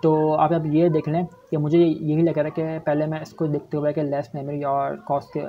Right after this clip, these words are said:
एफिशिएंसी में मैं Cortex M की तरफ जा रहा था, लेकिन जब मैंने पूरा पढ़ा, तो मुझे यही idea हो रहा है कि Cortex A ही हमारा आंसर है, ठीक है। Performance के ऊपर, कॉस्ट के ऊपर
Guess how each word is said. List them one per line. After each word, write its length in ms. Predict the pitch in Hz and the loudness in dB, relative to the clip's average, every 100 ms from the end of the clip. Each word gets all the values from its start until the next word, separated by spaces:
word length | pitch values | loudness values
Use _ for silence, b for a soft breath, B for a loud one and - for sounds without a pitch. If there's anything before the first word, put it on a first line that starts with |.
| 143 | -8
एफिशिएंसी 380 | 127 147 - 143 | -8 -10 -8 -10
में 80 | |
मैं 60 | 143 | -8
Cortex 280 | 143 151 - | -6 -8 -8
M 80 | 143 | -6
की 80 | 151 | -4
तरफ 160 | 143 | -4
जा 80 | 143 | -4
रहा 100 | 135 | -6
था, 100 | 151 | -6
लेकिन 640 | 175 _ _ _ _ - 151 | -10 _ _ _ _ -4 -2
जब 120 | 156 | -2
मैंने 120 | 160 - | -2 0
पूरा 160 | 160 160 | 2 2
पढ़ा, 160 | 151 | 2
तो 120 | 151 156 | 0 -2
मुझे 140 | 151 | -2
यही 260 | 151 151 156 | -2 0 0
idea 240 | 143 147 | -2 -4
हो 100 | 139 | -4
रहा 60 | 143 | -6
है 80 | 147 | -6
कि 480 | 147 147 151 - 180 | -6 -6 -8 -14 -10
Cortex 460 | - 143 - 160 - | -6 -4 -4 -6 -4
A 60 | |
ही 180 | 160 147 | -2 -2
हमारा 360 | 147 143 135 139 | -2 -4 -6 -8
आंसर 220 | 135 139 | -10 -12
है, 60 | 135 | -8
ठीक 160 | 156 | -8
है। 100 | 147 b b b - | -8 b b b -6
Performance 400 | 139 147 143 147 | -6 -4 -6 -6
के 100 | 165 | -6
ऊपर, 200 | 147 147 | -4 -4
कॉस्ट 340 | 147 143 143 - | -2 -4 -4 -6
के 60 | |
ऊपर 400 | 147 - 147 156 | -8 -2 -2 -2